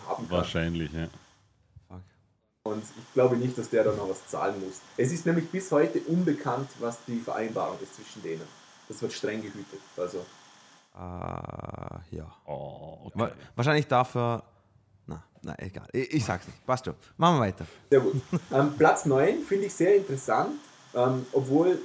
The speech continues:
Speaker 1: die Band gefällt mir gar nicht, aber, ähm, ich find's sehr interessant, dass so eine Band so hoch, ähm, raufkommt in die alten Charts, und zwar Annenmai Kantereit. Sagt euch das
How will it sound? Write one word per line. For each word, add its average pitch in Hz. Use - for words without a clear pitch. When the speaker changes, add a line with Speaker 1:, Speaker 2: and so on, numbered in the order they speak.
Speaker 1:
die 135
Band 135
gefällt 135
mir 113
gar 104
nicht, 185
aber, 160
ähm, 120
ich 127
find's 135
sehr 143
interessant, -
dass 151
so 139
eine 131
Band 131
so 135
hoch, 135
ähm, 110
raufkommt 127
in 117
die 110
alten 131
Charts, 120
und 131
zwar 120
Annenmai 147
Kantereit. 101
Sagt -
euch 101
das 90